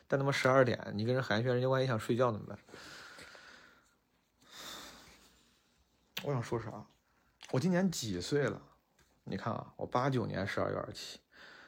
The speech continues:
到九零年算一岁，对不对？咱们按周岁算，这是这样，这样算是周岁吧？九零年是一岁，呃，零零年是十一岁，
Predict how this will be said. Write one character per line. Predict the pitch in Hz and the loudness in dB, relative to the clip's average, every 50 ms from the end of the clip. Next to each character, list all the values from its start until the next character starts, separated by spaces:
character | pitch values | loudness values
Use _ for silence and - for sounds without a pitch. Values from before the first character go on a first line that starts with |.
| - _ _ | -20 _ _
到 | - 131 120 | 0 0 2
九 | - - 110 87 | 2 4 4 4
零 | 85 73 90 104 | 4 2 2 2
年 | 117 101 85 85 | 2 2 0 0
算 | 92 110 92 85 | 0 0 0 0
一 | 82 82 85 85 | -2 -2 -2 -2
岁， | - - 98 - - - | -2 0 -2 -2 -2 -4
对 | - - | -4 -4
不 | 85 - | -2 -2
对？ | - - - - _ | -4 -8 -10 -12 _
咱 | - - 98 | -2 0 4
们 | 117 135 | 4 4
按 | 135 127 120 | 4 4 4
周 | - 127 123 127 | 4 4 4 4
岁 | 123 123 107 | 4 2 0
算， | 104 - 90 - - - - | 0 -2 -2 -4 -4 -4 0
这 | - 127 | 2 4
是 | 113 107 107 | 4 4 2
这 | - 135 131 | 2 2 2
样， | 123 104 104 | 2 0 0
这 | - 131 | 0 2
样 | 120 107 101 | 2 2 0
算 | - - 120 107 101 | 0 0 0 0 0
是 | - - 110 | -2 -4 -2
周 | 104 98 95 | 0 0 0
岁 | 92 98 98 | 0 -2 -2
吧？ | 92 - - - _ _ - - - - - - - - - _ _ _ - | -2 -4 -6 -10 _ _ -20 -20 -20 -20 -20 -20 -20 -20 -20 _ _ _ -4
九 | - 117 | -2 0
零 | 110 113 117 113 | 0 0 0 0
年 | 110 110 113 | 0 -2 -2
是 | 101 98 - | -4 -4 -6
一 | - - - | -8 -8 -8
岁， | - - - - - - _ _ _ _ _ _ _ _ _ _ _ _ _ _ _ _ _ _ _ _ - - - - - - - - _ _ _ | -8 -10 -10 -10 -12 -16 _ _ _ _ _ _ _ _ _ _ _ _ _ _ _ _ _ _ _ _ -20 -20 -20 -20 -20 -20 -20 -20 _ _ _
呃， | - 98 92 90 87 85 85 - - - | -4 -4 -2 -2 -4 -6 -6 -8 -2 0
零 | 107 120 120 139 | 2 4 6 8
零 | 147 139 131 135 | 8 8 8 6
年 | 123 107 92 98 | 4 2 2 0
是 | 107 - 107 98 | 0 0 -2 0
十 | - - - - 107 98 | 0 -2 -2 0 0 0
一 | 104 110 107 | 0 0 -2
岁， | 101 - 110 | -2 -2 -2